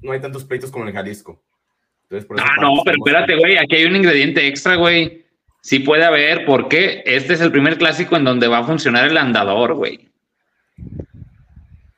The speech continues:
Speaker 1: Oh, ¿ese de dónde,
Speaker 2: Sí.
Speaker 1: a dónde va? Del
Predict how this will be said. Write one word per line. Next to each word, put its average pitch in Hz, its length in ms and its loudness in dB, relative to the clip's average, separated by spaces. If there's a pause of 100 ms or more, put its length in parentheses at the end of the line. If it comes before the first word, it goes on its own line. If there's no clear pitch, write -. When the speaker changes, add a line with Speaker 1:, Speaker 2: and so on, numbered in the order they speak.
(960)
Speaker 1:
Oh, 123 340 0
¿ese 131 200 -4 (140)
de 131 120 -4
dónde, 143 260 0
Speaker 2:
Sí. 131 60 2
Speaker 1:
a 139 80 2
dónde 131 200 -6
va? 120 160 -4
Del 107 400 -14